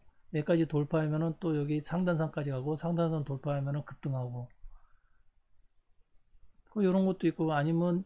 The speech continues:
이십일선 중심선을 봐서 요거를 돌파하면은 사고, 아니면 기준선 올라서면 사도 되고, 요런 거를 검색식으로 이제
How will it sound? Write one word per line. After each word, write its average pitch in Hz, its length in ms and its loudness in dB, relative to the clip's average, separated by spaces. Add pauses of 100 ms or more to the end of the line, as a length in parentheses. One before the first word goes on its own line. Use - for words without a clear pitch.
(140)
이십일선 165 720 0
중심선을 156 680 0 (1000)
봐서 165 520 0
요거를 156 340 2
돌파하면은 151 640 -2
사고, 147 340 -4
아니면 147 400 0
기준선 160 460 0
올라서면 147 600 -2
사도 165 280 -4
되고, 127 400 -4 (560)
요런 196 300 4
거를 190 300 4
검색식으로 165 960 0
이제 156 400 -2